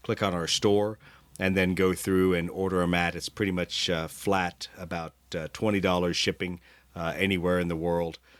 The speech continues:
and, uh, we'll get that, uh, sent out from the guys at Deep Cut who do all of our, uh,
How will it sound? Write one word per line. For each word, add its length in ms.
and, 440
uh, 180
we'll 140
get 220
that, 440
uh, 440
sent 340
out 240
from 180
the 80
guys 420
at 280
Deep 240
Cut 180
who 120
do 140
all 140
of 100
our, 300
uh, 80